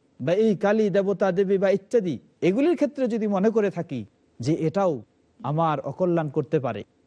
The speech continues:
এ আমার জন্য বড় ধরনের ক্ষতিকারক হয়ে যেতে পারে, এই ভয়টা যদি তার কাছে রেখে আমি চলি, তাহলে এটি হবে শিরক। তাহলে এ হলো এক প্রকার ভয়।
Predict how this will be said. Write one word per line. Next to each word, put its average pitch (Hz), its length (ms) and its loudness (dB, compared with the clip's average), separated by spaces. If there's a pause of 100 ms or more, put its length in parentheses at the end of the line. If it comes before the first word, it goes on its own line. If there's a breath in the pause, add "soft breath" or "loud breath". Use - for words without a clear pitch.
(380)
এ 175 180 2
আমার 175 400 0
জন্য 170 420 -2 (240)
বড় 156 180 0
ধরনের 160 320 -2
ক্ষতিকারক 180 460 -2
হয়ে 170 180 2
যেতে 170 220 -4
পারে, 143 220 -6 (480)
এই 311 220 0
ভয়টা 254 360 0
যদি 247 240 -2
তার 202 180 0
কাছে 175 240 -2
রেখে 156 240 0
আমি 151 180 -4
চলি, 123 360 -6 (720)
তাহলে 139 260 -2
এটি 120 160 -6
হবে 117 180 -8
শিরক। - 320 -16 (680)
তাহলে 127 140 -4
এ 214 220 2
হলো 202 180 0
এক 196 240 0
প্রকার 147 320 -2
ভয়। 98 280 -16